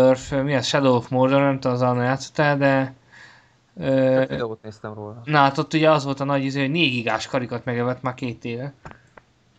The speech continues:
Speaker 1: És az amiatt volt, hogy ősrégi moddot motort használt, és amiatt. Nem amiatt, mert izé várja, hanem egyszerűen egy elavult dolgot használt, és ezt lett, ne, nem is kell, kért olyan erős kártyát, igaz, az volt a lényeg, hogy nagy ram legyen rajta.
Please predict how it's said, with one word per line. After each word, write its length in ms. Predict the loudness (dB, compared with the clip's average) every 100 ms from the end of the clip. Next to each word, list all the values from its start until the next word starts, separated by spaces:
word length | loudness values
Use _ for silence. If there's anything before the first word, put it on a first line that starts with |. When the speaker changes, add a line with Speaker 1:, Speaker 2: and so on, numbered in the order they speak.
| _
Speaker 1:
És 100 | -4
az 60 | 2
amiatt 300 | 4 6 4
volt, 140 | 2
hogy 200 | -2 -6 -2
ősrégi 600 | 0 2 0 -2 0 -2
moddot 520 | -2 -4 -2 -4 -4
motort 340 | -6 -6 -6
használt, 440 | -6 -8 -6 -6 -6
és 100 | -8
amiatt. 480 | -6 -4 -4 -6 -4
Nem 180 | 2 4
amiatt, 380 | 4 4 2
mert 120 | 2 0
izé 160 | 0
várja, 320 | 2 2 4 2
hanem 160 | 0
egyszerűen 640 | -2 0 0 0 -4 -12 -12
egy 200 | -10 -8
elavult 400 | -2 0 0 -2
dolgot 340 | -2 -2 -4 -6
használt, 360 | -8 -4 -6
és 120 | -4
ezt 200 | -6 -6
lett, 240 | -8 -8 -6
ne, 140 | -8
nem 180 | -2 -2
is 140 | -2
kell, 380 | -2 0 0 -4
kért 300 | -8 -8 -8
olyan 140 | -10 -8
erős 240 | -10 -10
kártyát, 240 | -8 -8
igaz, 200 | -8 -8
az 140 | -6 -6
volt 140 | -4
a 60 | -4
lényeg, 280 | -4 -6 -6
hogy 140 | -6
nagy 200 | -4 -4
ram 200 | -4 -4
legyen 280 | -4 -6 -6
rajta. 400 | -8 -10 -14